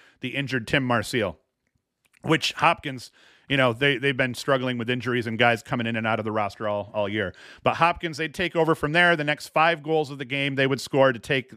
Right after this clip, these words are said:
a nine five lead. Matt Collison, the freshman, he scored a natural hat trick over that run, giving Hop a six five lead with one forty-six left in the second quarter off a man-up goal, and he capped his solo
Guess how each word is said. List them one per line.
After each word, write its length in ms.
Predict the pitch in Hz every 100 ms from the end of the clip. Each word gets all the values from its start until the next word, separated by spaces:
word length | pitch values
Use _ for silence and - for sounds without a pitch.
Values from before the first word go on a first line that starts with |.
| -
a 200 | 123 117
nine 460 | 127 139 156 160 147
five 400 | - 139 131 113
lead. 400 | 123 139 135 123 - -
Matt 400 | 110 135 160 -
Collison, 540 | - 151 156 147 156 135
the 60 |
freshman, 420 | - 143 - 147
he 100 | 135
scored 260 | 143 - 135
a 40 |
natural 380 | 120 135 - 131
hat 220 | - 143
trick 300 | - 165 - - - _ -
over 180 | 180 170
that 180 | 151 120
run, 280 | 143 143
giving 240 | 127 139 123
Hop 200 | 135 -
a 60 |
six 260 | - 214 -
five 260 | 165 151 127
lead 220 | 143 131
with 140 | 117
one 240 | 117 143 143
forty-six 680 | 147 139 127 151 143 - - - -
left 380 | 120 147 160 -
in 180 | - 156
the 80 | 139
second 320 | - 151 123
quarter 300 | - 143 131
off 160 | 123 123
a 40 |
man-up 400 | 123 139 143 -
goal, 320 | 143 135 135 - - -
and 120 | 127
he 140 | 143
capped 440 | - - 160 - -
his 160 | 156
solo 640 | - 170 160 147 131 123